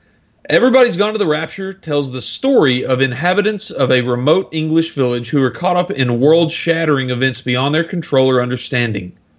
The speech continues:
Made by the Chinese Room, the studio responsible for the hauntingly beautiful Dear Esther, this tale of how people respond in the face of grave adversity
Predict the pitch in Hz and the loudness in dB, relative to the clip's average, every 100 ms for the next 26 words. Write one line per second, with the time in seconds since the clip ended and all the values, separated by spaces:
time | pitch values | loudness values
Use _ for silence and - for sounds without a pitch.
0 | _ _ _ _ _ - 143 151 170 160 | _ _ _ _ _ 0 2 2 2 0
1 | - 185 190 220 156 127 120 123 131 - | 0 -2 -2 -4 -2 -2 -4 -6 -8 -4
2 | 170 170 180 175 170 160 151 - 151 151 | -2 0 0 0 -2 -2 -2 0 0 0
3 | 151 143 131 120 175 190 196 185 180 170 | 0 -2 0 0 0 0 -2 -2 0 0
4 | 139 185 175 143 127 120 151 139 147 165 | 2 2 0 0 -2 2 2 4 2 0
5 | - 113 110 _ _ _ _ 135 165 - | -4 -6 -8 _ _ _ _ -2 0 0
6 | 190 180 180 175 143 185 180 190 196 - | 2 2 2 0 0 -2 -6 -4 -4 -4
7 | - 139 135 135 131 123 160 160 156 113 | -4 -4 -2 -4 -4 -2 0 0 -2 -4
8 | 127 151 170 165 160 151 123 156 165 131 | 0 2 2 0 -2 -4 0 0 0 -4
9 | 113 113 | -6 -6